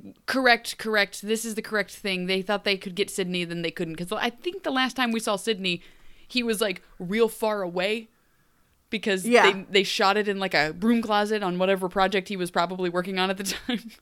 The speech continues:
Speaker 2: Yeah, and I mean, y-, y-, you can't fault the actor for that.
Speaker 1: Mm-mm.
Speaker 2: Like, he's, he is
Speaker 1: No, no, no.
Speaker 2: you know, Giovanni, whatever his name, like, he's, he's doing very well for himself.
Speaker 1: No, I would never, mostly out of fear. <laughs> Like,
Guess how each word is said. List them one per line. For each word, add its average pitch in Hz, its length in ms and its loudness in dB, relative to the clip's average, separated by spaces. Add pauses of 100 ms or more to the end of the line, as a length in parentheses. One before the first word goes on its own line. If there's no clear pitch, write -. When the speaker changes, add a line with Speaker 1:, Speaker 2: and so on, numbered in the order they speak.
(1000)
Speaker 2:
Yeah, 208 380 0
and - 100 -2
I 285 60 8
mean, 269 320 2 (160)
y-, 151 200 -18
y-, 254 200 -12
you 269 140 -6
can't 302 260 0
fault 233 240 2
the 196 160 -2
actor 165 380 -4
for - 100 -10
that. - 220 -4
Speaker 1:
Mm-mm. 226 80 -2
Speaker 2:
Like, 185 220 -2
he's, 269 420 -6
he 269 300 -4
is 214 280 2
Speaker 1:
No, 202 240 4
no, 185 140 0
no. 165 200 -2 (480)
Speaker 2:
you 214 180 -2
know, 185 260 -2 (240)
Giovanni, 240 800 4
whatever 214 340 0
his 202 100 -4
name, 196 280 -6
like, 190 200 -8
he's, 254 420 -4
he's 214 220 -2
doing 185 200 -2
very 220 420 8
well 196 240 2
for 196 160 -6
himself. 165 420 -6
Speaker 1:
No, 214 180 8
I 180 120 8
would 185 160 2
never, 196 460 0 (100)
mostly 208 420 4
out 156 120 4
of 156 80 -8
fear. 180 460 -6
<laughs> - 60 -12
Like, - 240 -2